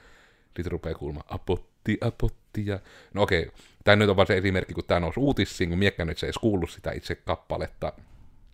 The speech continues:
mutta just vaan niinku tämä lähinnä, että on jotenkin niinku tämmösiä, en tiedä, onko se sana niinku myöskään niinku tone deaf, mut jotenkin niinku niitä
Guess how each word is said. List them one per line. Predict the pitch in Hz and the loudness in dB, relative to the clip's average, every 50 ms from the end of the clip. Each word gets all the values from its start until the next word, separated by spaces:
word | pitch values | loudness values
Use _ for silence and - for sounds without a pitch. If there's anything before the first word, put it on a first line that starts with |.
| - _ _ _ _ - | -20 _ _ _ _ -6
mutta | 98 92 - - | -6 -4 -2 0
just | 82 85 82 - | 0 0 0 0
vaan | - 82 80 | -2 -2 -2
niinku | 82 85 80 | -2 -2 -2
tämä | - 87 85 87 82 | 0 0 0 0 0
lähinnä, | 80 80 85 87 82 82 80 - | -2 -2 -4 -4 -4 -6 -6 -8
että | - - _ - 80 80 - - - - - - - - - - | -10 -10 _ -8 -8 -8 -8 -14 -20 -20 -20 -20 -20 -20 -2 2
on | 107 123 127 | 4 4 6
jotenkin | 120 107 101 101 95 98 92 90 | 6 6 4 4 2 2 0 0
niinku | 90 92 90 | -2 -4 -2
tämmösiä, | - - 95 95 95 90 85 - - - - 90 87 87 85 - - - - _ _ _ _ _ _ _ _ _ _ _ _ _ _ _ _ _ _ _ - | 0 0 2 2 2 -2 -4 -6 -8 -6 -4 -4 -4 -4 -4 -8 -12 -18 -20 _ _ _ _ _ _ _ _ _ _ _ _ _ _ _ _ _ _ _ -6
en | 98 | -4
tiedä, | 101 92 98 | -4 -2 -4
onko | - 92 98 92 | -4 -4 -4 -2
se | |
sana | - 92 90 87 | 0 0 0 0
niinku | 85 82 80 | -2 -2 -4
myöskään | 80 82 82 - - - 85 | -4 -6 -6 -6 -6 -6 -6
niinku | 85 - - - - | -6 -8 -12 2 4
tone | 104 95 90 87 85 82 80 76 | 6 6 6 6 2 -2 -2 -2
deaf, | 82 80 80 - - | -2 -2 -4 -4 -6
mut | 92 85 80 76 | -6 -6 -4 0
jotenkin | 87 98 104 107 98 92 85 | 0 2 2 2 2 2 0
niinku | 80 80 82 | 0 -2 -4
niitä | 82 85 85 78 85 85 | -4 -4 -2 -2 -2 -4